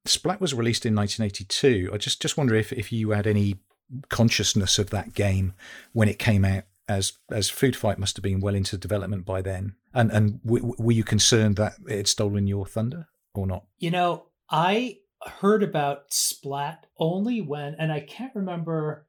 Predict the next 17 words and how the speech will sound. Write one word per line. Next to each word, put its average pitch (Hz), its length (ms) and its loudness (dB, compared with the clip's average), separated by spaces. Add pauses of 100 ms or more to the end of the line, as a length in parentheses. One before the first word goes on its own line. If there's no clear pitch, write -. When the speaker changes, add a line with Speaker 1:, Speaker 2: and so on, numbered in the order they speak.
Speaker 2:
what 180 200 -4
the 160 80 -2
date 151 420 -4
was 135 280 -4
when 143 140 -4
I 127 100 -6
saw 135 460 -4
it, 113 140 -16 (100)
but 135 320 -4 (220)
in, 143 400 -8 (100)
um, 127 440 -8 (180)
in 151 400 -6
an 147 160 -8
arcade 180 460 -6
in 151 120 -6
Framingham, 147 600 -8
Mass, 123 720 -8